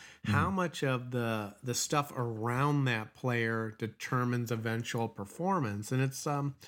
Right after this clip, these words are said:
Speaker 1: it's a, it's, it's a great topic, and it's really, uh, it, it's, it's a complicated topic to dig into analytically, but I, I think you're dead on that that's the direction that some of this has to go.
Speaker 2: Yeah.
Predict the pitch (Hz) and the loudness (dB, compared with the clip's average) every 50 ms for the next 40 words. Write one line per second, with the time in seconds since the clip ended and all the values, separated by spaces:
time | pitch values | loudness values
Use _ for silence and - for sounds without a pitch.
0 | - - - - - - - - _ _ - - 185 - 170 180 180 - - - | -20 -18 -18 -18 -20 -20 -20 -20 _ _ -6 -4 -2 0 0 0 -2 -4 -8 -6
1 | - 156 160 165 135 - 120 120 139 185 220 202 - - 123 123 151 185 - - | -2 2 2 2 2 2 2 2 2 2 2 -2 -2 0 2 2 2 2 0 -6
2 | 87 101 - 123 123 120 110 - 123 131 160 196 190 160 135 120 117 110 107 107 | -6 -4 0 0 0 0 0 0 0 2 2 4 4 2 2 2 0 -2 -2 -2
3 | 104 101 101 101 - - _ - - - 151 - - 135 123 - - - 123 123 | -2 -4 -4 -6 -10 -16 _ -12 -8 -6 -6 -6 -4 -6 -8 -8 -8 -8 -6 -4
4 | - - 131 131 - 135 156 208 240 - - - - 123 113 107 104 104 104 - | -2 -2 -2 -2 0 2 2 2 0 -2 -6 -4 -2 0 0 0 -2 -4 -4 -2
5 | 110 107 107 - - 107 - - 110 104 113 113 110 117 113 110 113 - - 120 | -2 -2 -2 -2 -4 -6 -6 -6 -6 -2 -2 -2 0 0 -2 -2 -2 -4 -2 -2
6 | 110 110 107 107 104 104 104 123 175 208 190 - - 107 107 107 107 - 113 107 | -2 0 -2 -2 -2 -2 -2 0 0 0 -2 -2 -4 -4 -4 -4 -2 -2 -2 -2
7 | 101 - - - - - - - - - - - - 127 131 120 135 160 190 220 | -2 -6 -10 -20 -20 -18 -18 -18 -20 -20 -20 -8 -4 -2 -2 0 0 0 0 0
8 | 190 143 120 107 107 117 117 120 110 113 131 139 131 113 101 98 - 120 123 131 | 0 0 0 -2 0 0 0 0 0 2 2 0 0 -2 -4 -6 -4 -2 -2 -2
9 | - - - 120 107 104 110 110 110 117 120 123 - - 107 104 104 101 - - | -4 -4 -4 -4 -4 -2 -2 0 0 0 0 -2 -4 -4 -4 -4 -4 -4 -2 -2
10 | 120 120 110 107 104 101 - 110 104 98 - - - 87 95 95 92 90 - - | 0 0 0 -2 -4 -4 -4 -4 -6 -6 -6 -8 -10 -8 -8 -8 -10 -12 -14 -18
11 | _ - - 127 131 123 107 101 98 | _ -6 0 2 4 4 4 4 2